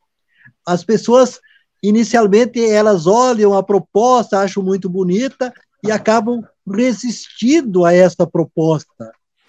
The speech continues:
Acabam se acomodando, ficando na zona de conforto e não aceitando essa proposta, né? Então, aí entra o trabalho que é fundamental.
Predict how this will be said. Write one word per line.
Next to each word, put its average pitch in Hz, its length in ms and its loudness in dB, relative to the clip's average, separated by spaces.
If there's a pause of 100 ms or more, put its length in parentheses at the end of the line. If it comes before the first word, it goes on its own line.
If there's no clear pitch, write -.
(260)
Acabam 214 540 -2 (180)
se - 160 -6
acomodando, 214 1120 2 (320)
ficando 220 400 0
na 196 140 0
zona 196 300 -2
de 185 100 -2
conforto 233 1000 -2 (240)
e 208 60 -10
não 220 200 -4
aceitando 233 840 -2
essa 185 320 -2
proposta, 165 720 -6 (540)
né? 185 280 -2 (320)
Então, 233 420 -4
aí 214 360 0
entra 214 540 2
o 175 180 -2
trabalho 170 800 -2
que 180 80 -6
é 180 100 -2
fundamental. 185 680 -4